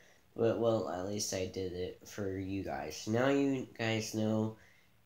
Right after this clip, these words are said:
how to do it, and hopefully you can use it in your time trials. And all, really, almost all of my videos are gonna be h-, on helping you do time trials or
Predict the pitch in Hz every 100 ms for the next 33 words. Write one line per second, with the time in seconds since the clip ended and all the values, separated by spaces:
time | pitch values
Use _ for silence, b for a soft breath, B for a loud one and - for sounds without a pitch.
0 | - 127 131 151 - 143 110 127 147 165
1 | - - 113 113 110 110 135 131 - 139
2 | 143 139 123 147 131 127 123 117 - -
3 | 110 113 117 117 - - - - - _
4 | 110 104 104 104 107 117 127 147 139 85
5 | 73 - - - b b b b b b
6 | _ - 113 107 104 95 - - _ _
7 | - 131 117 131 143 156 143 143 143 139
8 | 139 139 135 113 120 123 120 120 113 110
9 | 113 107 107 107 104 b b b b _
10 | 117 - 117 113 107 120 117 120 113 113
11 | 117 113 110 113 107 101 92 - - 127
12 | 135 - 147 143 143 - - b b b
13 | b _ 104 110 104 104 101 104